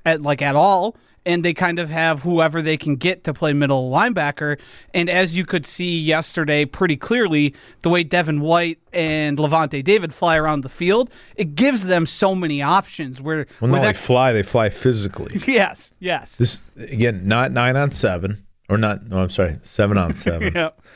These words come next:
Speaker 2: Seven on seven was when the receivers and running backs go against the secondary, and Derek and I, you know, coined that. You know, it's, it's fun, right? But, you know, a-, and, and it seems like,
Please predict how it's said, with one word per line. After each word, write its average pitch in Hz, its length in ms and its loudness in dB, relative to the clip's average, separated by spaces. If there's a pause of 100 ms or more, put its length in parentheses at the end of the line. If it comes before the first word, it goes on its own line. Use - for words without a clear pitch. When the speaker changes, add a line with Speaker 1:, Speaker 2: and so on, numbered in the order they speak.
Speaker 2:
Seven 127 280 0
on 117 60 0
seven 110 320 0
was 98 140 -4
when 104 220 2
the 95 220 2 (260)
receivers 110 500 2
and 101 80 -2
running 104 200 2
backs 95 240 0
go 95 160 2
against 95 420 0 (260)
the - 80 -14
secondary, 95 680 0 (500)
and 98 500 0 (200)
Derek 107 300 2
and 101 100 2
I, 95 260 -2 (380)
you 117 100 0
know, 101 80 4
coined 98 460 0
that. 92 180 -2
You 104 80 -4
know, 90 260 0 (120)
it's, 120 220 0
it's - 280 -2
fun, 131 460 0 (500)
right? 104 340 2 (340)
But, 123 240 2 (100)
you - 100 -6
know, 95 300 0
a-, 113 260 0
and, 117 320 -2
and 123 140 0
it 113 80 -6
seems 160 340 0
like, 101 380 -2